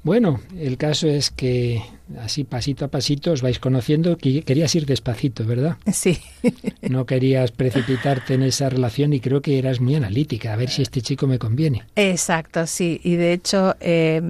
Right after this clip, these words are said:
Speaker 2: en mi casa me decían, "A lo mejor te conviene alguien de más edad", porque siempre me vieron muy seria.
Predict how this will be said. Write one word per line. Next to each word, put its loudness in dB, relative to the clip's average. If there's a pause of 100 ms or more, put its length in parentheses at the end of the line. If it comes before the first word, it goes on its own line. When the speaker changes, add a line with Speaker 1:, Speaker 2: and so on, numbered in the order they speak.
(180)
Speaker 2:
en 0
mi 0
casa -4
me -2
decían, -4
"A -2
lo -2
mejor 0
te -4
conviene -2
alguien -4
de -2
más -4
edad", 0
porque -4
siempre -4
me -2
vieron 0
muy -2
seria. 0